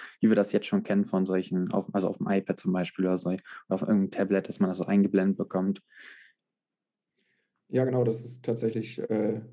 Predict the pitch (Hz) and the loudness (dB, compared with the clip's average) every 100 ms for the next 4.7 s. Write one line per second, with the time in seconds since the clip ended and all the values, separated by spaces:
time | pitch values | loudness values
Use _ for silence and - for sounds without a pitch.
0 | _ _ 110 117 110 101 120 120 113 107 | _ _ -4 -2 -2 -4 -6 -4 -2 0
1 | 104 - - 113 127 - - 113 117 - | -2 -6 -6 -6 -2 -4 -4 -6 -6 -8
2 | 101 117 113 - 110 113 - 107 110 101 | -6 -6 -6 -4 -2 -2 -4 -6 -4 -2
3 | 104 110 104 101 101 - 113 110 - - | -2 0 0 0 -4 -6 -6 -6 -14 -18
4 | - - 104 107 110 113 | -18 -12 -4 0 0 -2